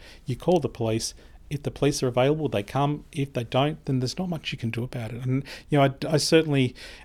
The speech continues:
I understand the mandates, and if you've done the best you can, and as the wording she gave to me was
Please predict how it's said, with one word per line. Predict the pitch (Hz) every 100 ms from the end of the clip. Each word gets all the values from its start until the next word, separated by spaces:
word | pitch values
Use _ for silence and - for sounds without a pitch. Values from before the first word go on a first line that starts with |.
| -
I | 143
understand | 147 135 - 139 135
the |
mandates, | 123 123 135 139 151 147 143
and | 131
if | -
you've | 139 131
done | 127 123
the | 117
best | - 123 -
you | 127
can, | - 120 117 180 202
and | 131 123
as | 127 139 123 - -
the | 135
wording | 123 139 143 135
she | - 120
gave | 131 127
to | -
me | 131 127
was | 120 113